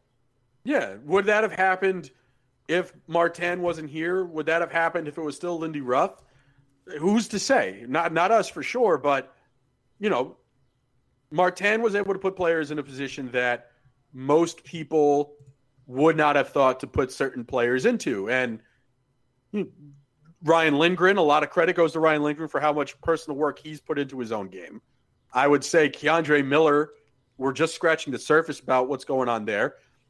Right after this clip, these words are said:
And how much of Jacob Trouba's improvement from Ruff to Martin is simply Jacob Trouba just having one year of New York under his belt? Because it's a big, it's a big move for him. I, I, the more you look at it, you can peel back as many layers as you want and say, "Well, maybe it was one thing, maybe it was another."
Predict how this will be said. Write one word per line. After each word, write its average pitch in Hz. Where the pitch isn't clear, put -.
And 170
how 202
much 220
of 220
Jacob 196
Trouba's 214
improvement 196
from 170
Ruff 180
to 175
Martin 180
is 156
simply 214
Jacob 185
Trouba 214
just 165
having 180
one 175
year 180
of 156
New 156
York 180
under 139
his 95
belt? -
Because 180
it's 196
a 196
big, 214
it's 190
a 190
big 196
move 196
for 180
him. 240
I, 214
I, 180
the 170
more 254
you 220
look 196
at 185
it, 170
you 170
can 170
peel 185
back 170
as 147
many 156
layers 147
as 127
you 123
want 123
and 104
say, 123
"Well, 120
maybe 127
it 120
was 110
one 131
thing, 123
maybe 117
it 110
was 101
another." 127